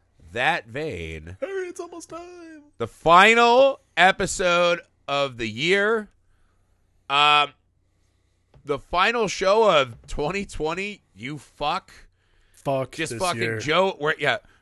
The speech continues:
Speaker 1: we're gonna take Joe Pesci out to the Indiana cornfield and fucking
Speaker 2: Beat the
Speaker 1: casino his
Speaker 2: fucking
Speaker 1: ass.
Speaker 2: shit out of him. And
Speaker 1: Yeah,
Speaker 2: throw him in the cornfield
Speaker 1: twenty twenty
Speaker 2: alive.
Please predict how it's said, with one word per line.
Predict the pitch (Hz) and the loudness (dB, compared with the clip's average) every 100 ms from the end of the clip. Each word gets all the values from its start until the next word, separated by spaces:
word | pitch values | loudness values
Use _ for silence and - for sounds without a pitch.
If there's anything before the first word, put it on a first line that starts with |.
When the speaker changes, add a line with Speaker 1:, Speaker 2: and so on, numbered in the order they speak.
| - | -8
Speaker 1:
we're | 151 | -4
gonna | 196 | -4
take | 170 214 185 | -2 -2 0
Joe | 170 202 | -2 -2
Pesci | 196 202 - 180 | 0 0 0 2
out | 185 196 | 2 2
to | 175 | -4
the | 147 | -6
Indiana | 190 180 180 185 175 | -6 -4 -2 -2 -4
cornfield | - 185 185 - 180 190 170 | -4 -6 -6 -4 -2 0 0
and | 135 120 | -4 -8
fucking | - - 139 - - | -14 -6 -6 -6 -4
Speaker 2:
Beat | 156 165 | -2 -2
the | 151 | -2
Speaker 1:
casino | - 180 165 156 | -4 -4 0 0
his | 151 | 0
Speaker 2:
fucking | 160 165 143 | 0 -2 -2
Speaker 1:
ass. | |
Speaker 2:
shit | - 139 127 | -4 -2 -2
out | 117 113 | -4 -6
of | 107 | -8
him. | 110 104 _ _ _ _ - | -10 -12 _ _ _ _ -20
And | 120 - | -18 -4
Speaker 1:
Yeah, | 151 151 | 0 0
Speaker 2:
throw | 135 147 | 0 -2
him | |
in | 147 | 0
the | 202 247 | -2 0
cornfield | 139 | 0
Speaker 1:
twenty | 220 220 | 2 2
twenty | 214 147 | 0 -2
Speaker 2:
alive. | 113 107 104 | -4 -10 -14